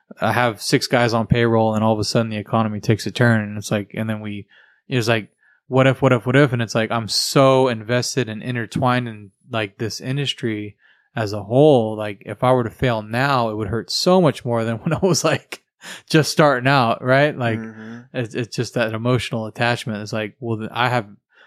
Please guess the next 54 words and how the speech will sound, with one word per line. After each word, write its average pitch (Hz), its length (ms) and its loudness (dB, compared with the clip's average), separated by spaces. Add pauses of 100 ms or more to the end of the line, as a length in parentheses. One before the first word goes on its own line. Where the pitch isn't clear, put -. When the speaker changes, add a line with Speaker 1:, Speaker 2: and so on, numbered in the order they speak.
(120)
Speaker 1:
of 156 120 2
course 214 240 4
I 147 120 4
could 117 80 -6
go 113 100 -4
find 110 260 -6
something 110 200 -8
else 110 160 -6
to 113 80 -6
do. 107 180 -2
I'm 120 80 -2
not 131 140 2
old. 107 360 -2 (260)
Like, 110 220 -12 (100)
Speaker 2:
Yeah, 254 240 -8
yeah. 113 240 -4
Speaker 1:
I 156 80 2
got 185 160 2
other 127 200 2
skills. 131 640 -2
I 156 120 2
got 190 180 2
skills. 135 480 -2
I 156 80 2
can 185 120 0
do 180 120 4
other 139 160 2
stuff. 123 420 0
But 127 120 4
Speaker 2:
Yeah. 127 40 2
Speaker 1:
it's 110 100 -2
like, 117 240 2 (220)
you 160 100 -4
know, 151 60 4
everywhere 147 300 6
you 143 100 2
go, 160 240 6
like, 113 300 2
"Oh, 180 160 0
what's 190 180 -2
up 196 100 0
with 180 120 -6
the 170 60 -2
shop?" 175 320 0
It's 120 120 -6
like, 113 160 2
"Oh, 113 140 2
I 110 140 4
actually 110 320 -6
failed 113 340 -2
and 101 120 -8
shut - 200 -2
down." 117 260 2
Like, 104 220 -6